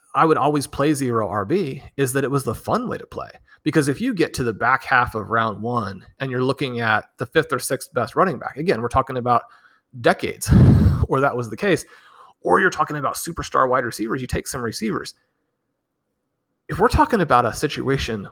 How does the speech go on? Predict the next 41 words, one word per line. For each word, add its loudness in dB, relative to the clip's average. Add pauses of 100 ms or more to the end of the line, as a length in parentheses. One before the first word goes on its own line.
where -2
you -2
can -2
start -2 (220)
Jonathan 0
Taylor 2 (220)
and -6
Breece -4
Hall, -4 (240)
or 0
Jonathan 2
Taylor 0
and -8
Christian -6
McCaffrey, -2 (320)
or -2
Jonathan 2
Taylor 2
and -4
Jahmyr -2
Gibbs, 0
and -2 (320)
again, 4
I 0
mean, 0
we're 4
just -2
super 2
high 2
on -2
Gibbs. -2
That 0
may 0
turn -4
out -2
to -12
be -2
incorrect. 0 (460)
But 6
if -4
Gibbs 0